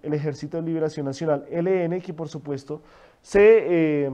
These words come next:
retracta de haberlo dicho durante la campaña presidencial. Luego de llegar a un acuerdo, fruto de una conciliación ante la Fiscalía General de la Nación, aclaró, como lo había dicho anteriormente,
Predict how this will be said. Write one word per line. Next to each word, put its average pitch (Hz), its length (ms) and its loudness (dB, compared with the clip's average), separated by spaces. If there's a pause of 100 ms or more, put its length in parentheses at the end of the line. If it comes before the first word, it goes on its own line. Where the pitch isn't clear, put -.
(140)
retracta 165 640 -2
de 151 140 -2
haberlo 135 380 -2
dicho 147 400 -6
durante 151 400 -2
la 147 100 -4
campaña 131 420 -10
presidencial. 135 560 -10 (160)
Luego 226 320 8
de 285 120 6
llegar 185 260 2
a 165 40 4
un 175 80 0
acuerdo, 180 540 -2
fruto 190 280 -2
de 226 40 0
una 220 120 0
conciliación 202 720 -4
ante 175 220 -6
la 165 80 -2
Fiscalía 156 500 -6
General 165 320 -6
de 139 60 -8
la 156 100 -6
Nación, 160 380 -8 (320)
aclaró, 180 460 0
como 208 220 -2
lo 180 120 2
había 156 160 2
dicho 160 220 -4
anteriormente, 165 640 -6